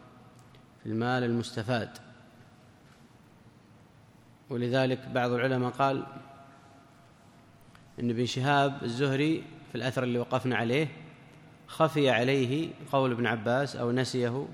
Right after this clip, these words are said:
فقال: "أول من أخذ من أعطي الزكاة معاوية بن أبي سفيان رضي الله عنه"، أي أن معاوية لم يعتبر الحول.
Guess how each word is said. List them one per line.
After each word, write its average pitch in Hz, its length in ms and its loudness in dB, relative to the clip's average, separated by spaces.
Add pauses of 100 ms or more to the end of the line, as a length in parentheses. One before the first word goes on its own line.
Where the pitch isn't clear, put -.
(840)
فقال: 151 440 2 (160)
"أول 147 360 4
من 127 160 2
أخذ 127 340 0
من 117 140 0
أعطي 120 320 -2
الزكاة 113 380 -4
معاوية 113 500 0 (640)
بن - 60 -6
أبي 113 120 -6
سفيان 117 480 -2 (200)
رضي 120 140 -6
الله 117 280 0
عنه"، 110 140 -2 (1600)
أي 120 200 -2
أن 123 180 0
معاوية 131 540 2
لم 135 180 2
يعتبر 120 440 0
الحول. 113 440 -4